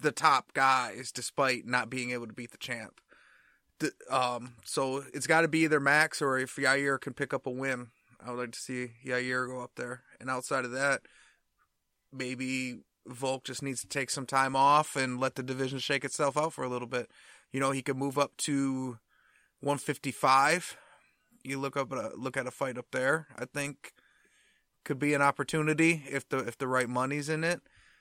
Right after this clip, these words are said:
The problem is, I don't know what's, Volk versus Charles Oliveira isn't a very exciting fight for me. So I would need something to ch-, kinda change in that lightweight division, 'cause he's not gonna go up to the lightweight division and just fight, like, their third ranked guy. It's gonna be either championship or bust.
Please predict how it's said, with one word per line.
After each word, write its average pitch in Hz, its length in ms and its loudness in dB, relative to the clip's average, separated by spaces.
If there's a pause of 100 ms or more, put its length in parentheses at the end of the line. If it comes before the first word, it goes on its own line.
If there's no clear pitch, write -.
(360)
The 127 220 -4
problem 139 580 2
is, 131 480 0
I 139 120 4
don't 131 220 0
know 135 520 2 (640)
what's, 135 680 -2 (540)
Volk 156 380 4
versus 160 360 2
Charles 151 320 4
Oliveira 135 540 6
isn't 127 280 -4
a 123 40 -4
very 127 240 0
exciting 127 460 -4
fight 123 320 -6
for 147 220 0
me. 151 220 -4 (1040)
So 143 180 2
I 131 120 6
would 127 140 0
need 131 220 -2
something 117 260 -2
to - 60 -16
ch-, - 80 -14
kinda 123 240 0
change 123 340 -4
in 120 80 -10
that 113 140 -8
lightweight 120 340 -2
division, 123 340 -4
'cause 156 140 2
he's 214 140 2
not 196 160 6
gonna 160 140 2
go 147 240 4
up 151 180 4
to 160 80 -2
the 135 80 -6
lightweight 135 400 0
division 127 420 0
and 120 140 -6
just 123 200 -4
fight, 123 220 0
like, 123 180 -8
their 120 140 -4
third 127 320 0
ranked 117 260 0
guy. 127 260 6
It's 120 120 -8
gonna 131 180 -6
be 127 120 -6
either 120 140 -6
championship 120 680 -10
or 107 40 -16
bust. - 500 -12